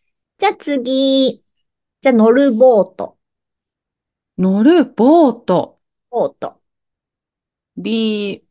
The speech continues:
Speaker 2: オーエーティー。
Speaker 1: うん。
Speaker 2: あ、頭の文字だけが変わった感じですね。
Speaker 1: うん。
Speaker 2: ブ、アウト。ボート。
Speaker 1: うん、そうですね。
Speaker 2: うん。
Speaker 1: これはさ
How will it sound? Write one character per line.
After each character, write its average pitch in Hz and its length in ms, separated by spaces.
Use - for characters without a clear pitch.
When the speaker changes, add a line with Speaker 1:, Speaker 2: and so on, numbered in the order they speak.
Speaker 2:
オ 185 460
ー - 40
エ 185 140
ー 190 100
テ 196 100
ィ 156 220
ー。 - 760
Speaker 1:
う - 20
ん。 - 160
Speaker 2:
あ、 175 220
頭 240 400
の 269 100
文 262 160
字 - 100
だ 160 120
け 160 100
が 156 180
変 160 120
わ 160 60
っ - 60
た 165 120
感 160 180
じ 160 140
で 165 80
す - 140
ね。 185 280
Speaker 1:
う - 60
ん。 - 40
Speaker 2:
ブ、 - 280
ア 202 240
ウ 156 240
ト。 - 80
ボ 175 240
ー - 20
ト。 - 160
Speaker 1:
う 233 40
ん、 151 100
そ 269 100
う 202 40
で 180 120
す 277 120
ね。 349 160
Speaker 2:
う 240 100
ん。 190 100
Speaker 1:
こ - 80
れ 508 80
は 226 100
さ 339 100